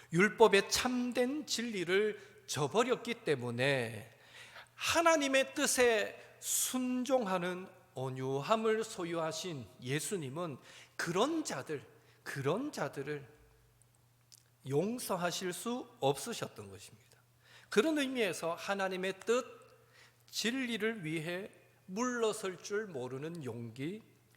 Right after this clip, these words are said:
진리를 위해 전통을 기꺼이 깨는 그런 용기가, 담대함이 온유함입니다. 진리를 위해 싸우는 것이 온유함인 것입니다.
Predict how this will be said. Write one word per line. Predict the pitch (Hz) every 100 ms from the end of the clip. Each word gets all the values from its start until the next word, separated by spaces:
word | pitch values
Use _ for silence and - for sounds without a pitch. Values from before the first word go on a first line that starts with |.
| _ _
진리를 | - 214 240 226 214 214 180
위해 | 151 143 190 220 - - - -
전통을 | - 143 165 214 - 208 196 196 226 254
기꺼이 | - 156 - 202 185 180 -
깨는 | 175 151 165 220 247 - - -
그런 | 147 139 185 233 - - 135
용기가, | 135 165 180 220 139 127 -
담대함이 | - 151 196 208 180 151 208 240
온유함입니다. | 139 131 135 147 151 110 107 - - _ - - -
진리를 | - 240 262 262 262 262 240
위해 | 240
싸우는 | 240 - - 294 285 269 247
것이 | 208 - 240 285 - - - -
온유함인 | 127 135 143 165 165 - - 214 190 139
것입니다. | - - -